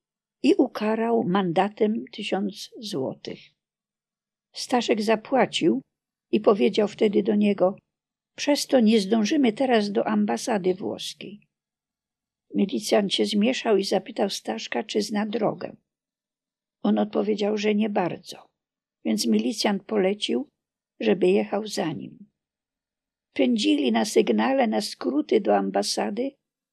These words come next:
włoskiej przez zieleńce skrzyżowania i światła.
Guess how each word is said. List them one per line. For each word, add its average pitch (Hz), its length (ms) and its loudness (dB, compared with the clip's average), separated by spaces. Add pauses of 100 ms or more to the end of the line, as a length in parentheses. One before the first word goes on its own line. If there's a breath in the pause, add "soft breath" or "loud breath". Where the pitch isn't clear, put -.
(140)
włoskiej 214 760 0
przez 226 220 2
zieleńce 226 760 2
skrzyżowania 214 800 0
i 190 80 -2
światła. - 680 -6